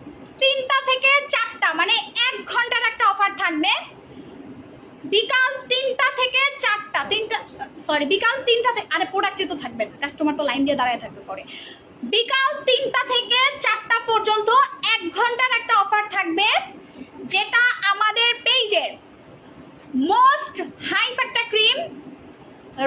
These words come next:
রেটিনল ক্রিম, শুধুমাত্র চট্টগ্রামের জন্য। যেহেতু আমি চট্টগ্রাম যাচ্ছি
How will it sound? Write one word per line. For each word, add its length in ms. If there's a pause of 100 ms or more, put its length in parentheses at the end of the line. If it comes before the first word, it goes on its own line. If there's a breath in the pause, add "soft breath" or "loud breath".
(180)
রেটিনল 540 (100)
ক্রিম, 260 (1400)
শুধুমাত্র 520 (280)
চট্টগ্রামের 720
জন্য। 200 (840 loud breath)
যেহেতু 300 (220)
আমি 140 (120)
চট্টগ্রাম 440 (100)
যাচ্ছি 260